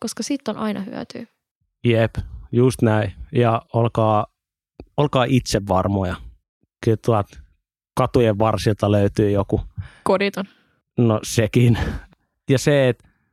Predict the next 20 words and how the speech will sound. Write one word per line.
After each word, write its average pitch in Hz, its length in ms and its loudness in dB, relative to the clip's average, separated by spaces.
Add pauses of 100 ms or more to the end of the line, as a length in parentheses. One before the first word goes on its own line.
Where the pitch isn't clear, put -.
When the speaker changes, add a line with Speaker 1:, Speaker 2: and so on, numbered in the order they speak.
(420)
Speaker 2:
ehkä 135 260 0
senkin 123 380 0
voi 113 180 2
sanoa, 107 400 2
että - 180 -4 (200)
miehenä 120 480 4
niin 110 340 2 (360)
ei 131 180 2
se 139 100 2
ole 131 120 4
itsestään 120 480 0
selvää, 107 640 2
että - 220 -6 (520)
mies 123 400 4
aina 113 260 2
uskaltaa 110 540 2
lähestyä 110 440 0
naista, 110 540 2 (460)
niin 104 380 2 (440)
naisille 107 420 2